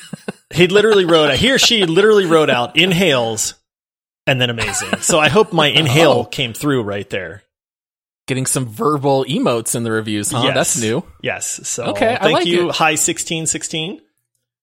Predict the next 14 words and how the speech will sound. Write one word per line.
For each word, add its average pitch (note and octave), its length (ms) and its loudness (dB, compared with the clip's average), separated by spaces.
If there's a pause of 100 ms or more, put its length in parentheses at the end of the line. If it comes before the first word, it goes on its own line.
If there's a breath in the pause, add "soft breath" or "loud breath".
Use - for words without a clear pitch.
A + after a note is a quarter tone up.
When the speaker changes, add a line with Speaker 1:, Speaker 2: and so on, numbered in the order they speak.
(260)
Speaker 2:
I F3 180 0
want A3 320 -2
people E3+ 280 -2
to D3 60 -2
start D3 380 -2
leaving D3 320 -2
reviews B2+ 680 -4
Speaker 1:
<laughs> - 0 -
Oh, - 80 -4
Speaker 2:
with B2 260 -4
Speaker 1:
no, - 40 -12
Speaker 2:
crazy B2+ 560 -4
Speaker 1:
no. - 80 2
Speaker 2:
emotes, D3+ 680 -2